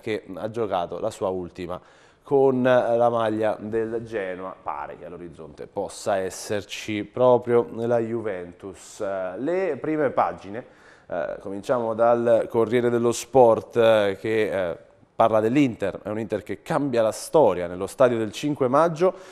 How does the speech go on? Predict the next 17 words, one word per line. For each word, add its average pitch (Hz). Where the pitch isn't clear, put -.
batte 123
la 104
Lazio 98
e 139
conquista 101
la 95
Champions, 92
De 104
Vrij 110
provoca 107
il 104
rigore 110
che 104
riapre 101
la 101
gara, 95
Icardi 104